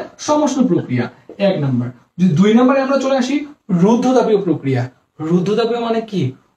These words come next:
রুদ্ধ তাপ, তাপের আদান প্রদান হবে না। তোমরা কিন্তু এখানে একটা জিনিস ভুল করে থাকো, যেমন, আহ, যে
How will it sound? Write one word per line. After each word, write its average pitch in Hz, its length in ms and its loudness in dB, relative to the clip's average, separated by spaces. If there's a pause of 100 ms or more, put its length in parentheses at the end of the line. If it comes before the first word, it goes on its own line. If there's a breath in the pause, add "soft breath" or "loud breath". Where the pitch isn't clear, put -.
(120)
রুদ্ধ 185 340 2 (140)
তাপ, 208 280 2 (140)
তাপের 214 320 2
আদান 185 360 -2
প্রদান 202 240 0
হবে 180 200 0
না। 127 160 -4 (160 loud breath)
তোমরা 214 160 -2
কিন্তু 226 180 0
এখানে 226 160 -4
একটা 220 160 -2 (220)
জিনিস 196 200 0 (160)
ভুল 214 140 0
করে 196 200 2
থাকো, 139 260 -6
যেমন, 185 340 -2 (560 soft breath)
আহ, 165 280 0
যে 208 320 2